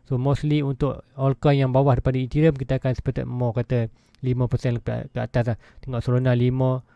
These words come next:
Cardano tiga. So kemudian S R P tiga, satu point lapan Polkadot, sembilan persen untuk hampir sepuluh persen untuk Terra Luna. Kemudian Avax enam persen tu kata, uh, adakah good position buy sekarang? Jika tu hold dulu.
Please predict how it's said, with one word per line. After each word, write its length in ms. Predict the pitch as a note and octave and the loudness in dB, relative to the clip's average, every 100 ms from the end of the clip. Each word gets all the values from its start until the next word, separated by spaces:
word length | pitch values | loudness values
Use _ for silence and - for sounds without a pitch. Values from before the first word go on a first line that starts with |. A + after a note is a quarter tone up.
| - | -8
Cardano 400 | A#2+ A#2 B2 C3 | -2 2 2 2
tiga. 560 | B2 B2 A#2+ C3 C3 - _ _ - | 0 -2 2 2 2 -2 _ _ -8
So 160 | B2+ | -6
kemudian 400 | A#2 B2 B2+ B2+ | -6 -2 0 0
S 160 | B2 - | 0 -2
R 160 | B2 A#2+ | -2 -2
P 240 | C3+ B2 | -2 -2
tiga, 480 | B2 B2 A#2 B2+ B2+ | -2 -2 0 2 0
satu 320 | - B2 - | 0 -2 -2
point 240 | - C3 | -2 0
lapan 320 | B2 - B2 A#2 | 0 0 -2 -2
Polkadot, 560 | A#2+ B2 A#2+ B2+ B2+ | -2 -2 0 0 -2
sembilan 320 | - B2 B2+ | -2 0 2
persen 400 | B2 - - C3 | 2 2 2 2
untuk 320 | B2+ B2+ - - | 0 -6 -4 -4
hampir 320 | A#2+ C3 C#3+ | -2 0 0
sepuluh 160 | D3+ | 0
persen 320 | C#3 D3+ D3+ B2+ | -2 0 -2 -2
untuk 160 | C3 | -2
Terra 160 | C3+ C3 | 0 2
Luna. 320 | C3+ D3 D3 - - _ - | 2 2 0 -4 -20 _ -4
Kemudian 560 | C3 B2+ C3 C3+ C3 C#3 | -2 -2 -2 0 0 0
Avax 480 | C3+ D3 C#3+ - | 0 2 0 -2
enam 320 | B2 C3 C3+ B2+ | -6 -2 -2 0
persen 400 | C3 C#3+ C3+ B2+ | -2 0 0 -2
tu 160 | A#2 | -6
kata, 480 | G#2+ A#2+ - B2+ A#2+ - - _ - | -4 -4 -2 -2 -2 -6 -18 _ -12
uh, 260 | C#3 C2 - | -8 -8 -8
adakah 320 | - B2+ C#3+ | -4 0 4
good 180 | B2+ C#3+ C3+ | 2 2 0
position 320 | B2+ C#3 C3+ | 0 0 2
buy 80 | D3+ | 2
sekarang? 320 | C3+ D#3+ F3 | 4 2 2
Jika 320 | C3 C3+ C3 | -2 0 0
tu 160 | C3 C3 | 0 0
hold 240 | C3 D3+ | 4 6
dulu. 240 | C3+ F#3 | 8 6